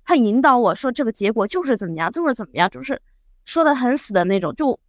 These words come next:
我作为占卜师的话，我都不太能够去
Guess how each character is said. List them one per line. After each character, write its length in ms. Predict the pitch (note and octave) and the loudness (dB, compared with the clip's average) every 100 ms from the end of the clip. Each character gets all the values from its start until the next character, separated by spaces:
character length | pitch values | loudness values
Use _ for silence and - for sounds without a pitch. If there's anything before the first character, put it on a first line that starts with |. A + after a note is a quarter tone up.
| - | 0
我 320 | G#3+ F#3 F3 | 4 4 4
作 160 | - A#3+ | 0 0
为 100 | A#3+ | 2
占 200 | B3+ B3+ | 2 2
卜 120 | A3 | -2
师 140 | - | -2
的 140 | G3 A3 | 0 2
话， 160 | A3+ | 2
我 140 | F3+ D#3 | 0 2
都 160 | F3+ | 0
不 60 | - _ | -2 _
太 160 | - A3+ | -4 -2
能 180 | E3+ D#3 | -2 -2
够 180 | - D3 | 2 0
去 320 | - F#3+ D#3 | 0 -6 -6